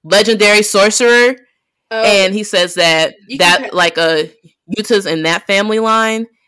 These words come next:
Speaker 1: and he, then he was like, "Oh, that makes us, uh, distant relatives." And then he was, like, being silly about it, and he was like, "Yay!"
Speaker 2: Oh.
Speaker 1: Um,
Speaker 2: Oh, I remember the guy's name. Um, it was
Speaker 1: You can say
Speaker 2: Sugawara, Sugawara, something with an M.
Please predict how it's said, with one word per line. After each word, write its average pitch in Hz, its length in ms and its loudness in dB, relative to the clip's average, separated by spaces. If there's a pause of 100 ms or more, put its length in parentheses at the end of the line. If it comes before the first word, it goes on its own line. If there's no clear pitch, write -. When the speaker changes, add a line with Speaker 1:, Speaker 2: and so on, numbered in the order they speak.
(140)
Speaker 1:
and 180 140 0
he, 185 80 -6
then 185 200 -2
he 214 120 -2
was 180 160 -4
like, 170 240 0
"Oh, 294 200 4
that 285 140 2
makes 285 260 0
us, 247 380 2
uh, 220 300 2
distant 254 420 -2
relatives." 208 840 -2 (580)
And 190 120 0
then 196 100 2
he 214 120 0
was, 190 160 0
like, 170 220 0
being 175 180 -4
silly 190 320 -2
about 208 300 0
it, - 40 -4
and 214 60 -4
he 247 80 -4
was 269 180 -4
like, 285 240 -4
"Yay!" 349 880 2
Speaker 2:
Oh. 202 380 0
Speaker 1:
Um, 320 240 -6 (540)
Speaker 2:
Oh, 247 80 -4
I 262 180 0
remember 330 240 -8
the 214 120 -8
guy's 208 320 -6
name. 196 560 -10 (220)
Um, 185 560 -8 (280)
it 220 60 -8
was 208 160 -6
Speaker 1:
You 277 80 -2
can 320 120 -2
say 196 180 0
Speaker 2:
Sugawara, 208 680 0 (680)
Sugawara, 208 1080 -12
something 269 300 -14
with 220 140 -16
an 180 160 -16
M. 160 400 -16